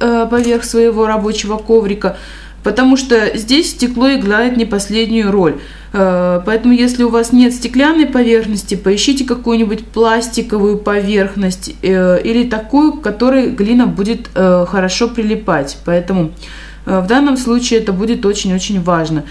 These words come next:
И, э, на бумаге, естественно, я работать, э, практически не буду, когда буду вырезать бусины.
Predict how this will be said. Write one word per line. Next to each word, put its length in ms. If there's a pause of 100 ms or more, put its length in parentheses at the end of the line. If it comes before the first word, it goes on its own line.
(300)
И, 400
э, 260
на 220
бумаге, 560
естественно, 640
я 240
работать, 580
э, 100
практически 800
не 160
буду, 320
когда 280
буду 180
вырезать 420
бусины. 480